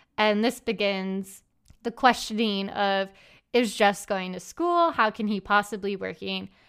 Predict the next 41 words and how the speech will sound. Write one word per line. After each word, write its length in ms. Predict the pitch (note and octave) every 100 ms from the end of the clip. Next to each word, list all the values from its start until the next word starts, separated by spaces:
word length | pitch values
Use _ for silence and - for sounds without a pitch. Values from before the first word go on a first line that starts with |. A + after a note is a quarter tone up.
| _
how 120 | B3+
can 120 | C4
he 100 | C#4
possibly 480 | B3 B3+ B3 A#3 A#3+
be 180 | G#3 G#3
working 360 | F#3+ F#3+ G3 F#3
that 140 | -
many 220 | F#3 F#3
hours, 460 | - F#3+ F#3 F#3+ F#3+
like, 120 | G3
a 60 | F3+
full-time 520 | - G3+ - F#3 F#3
job 360 | G3 F#3+ F#3 - - - _
on 140 | G#3+
top 280 | G#3+ D#4 F4+
of 200 | D#4+ D4
school 580 | - - A#3+ A3+ A#3 A#3
and 300 | - G3 F#3
the 80 | F3+
diner 540 | G3 G3+ G3+ G3+ G3+ - - - -
and 300 | A3+ B3+ A#3
dating 380 | A3 G3+ G3+ F#3
Rory? 520 | F#3+ F#3+ F#3 F#3 F3+ - - _ _ _ _
They 100 | B3
don't 200 | D#4+ F4
necessarily 560 | D#4 D4+ - B3 A#3+
make 220 | A#3 A3 G3+
an 100 | G3
explicit 840 | F#3+ - - G3+ G#3 - B3 -
connection 680 | C#4 C4+ C4+ - - C4+ C4
to 160 | C#4+
him, 600 | C4 A3 B3+ B3 B3 A#3+
like, 260 | A3 G3 - -
not 260 | G3+ -
being 140 | G#3 G#3
able 260 | G3+ F#3+
to 280 | F#3+ G3 F#3+ - -
go 500 | G3 F#3+ G3 G3 G3 _
be 160 | G3+
with 220 | F#3+ F#3+
Rory 600 | F#3+ F#3+ F#3+ F#3+ F#3+ F#3